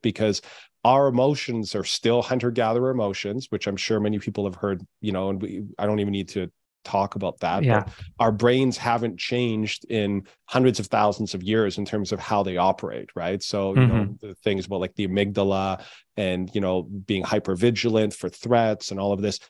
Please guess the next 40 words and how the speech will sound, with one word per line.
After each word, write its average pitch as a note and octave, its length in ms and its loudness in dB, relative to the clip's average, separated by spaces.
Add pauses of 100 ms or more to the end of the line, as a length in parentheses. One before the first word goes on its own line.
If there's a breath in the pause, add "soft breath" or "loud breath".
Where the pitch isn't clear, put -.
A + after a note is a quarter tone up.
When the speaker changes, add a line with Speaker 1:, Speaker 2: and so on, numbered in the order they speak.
(160 soft breath)
Speaker 1:
And B2 120 4
then B2 120 4
the A#2+ 140 2
institutions C#3+ 840 0
that G#2 220 -2
are G2 280 -4
serving E3 480 2
us, D#2 420 -8
you G#2 80 0
know, G2 380 -2
are G2+ 160 2
medieval, A2+ 640 0
right? A2 220 0
So, - 140 2
Speaker 2:
Yeah. B2 200 6
Speaker 1:
you G#2+ 120 -8
know, G#2+ 160 -6
things G#2+ 280 -2
like G2+ 200 -2
the G#2+ 100 -2
banking A2+ 880 2
and, F#2 160 -8 (220)
and A2+ 120 0
the A2 80 4
whole B2 220 4
way, A2 340 2
the G#2+ 140 -2
educational A#2 640 0
system G#2+ 580 0
and G2 60 -2
the F#2+ 60 -2
way A2 100 4
all A2+ 100 4
these G#2+ 200 -2
things G#2 280 -2
are G2 80 -4
kind G2+ 240 -4
of F#2+ 60 -4
designed, G2+ 460 -2
government A2+ 520 2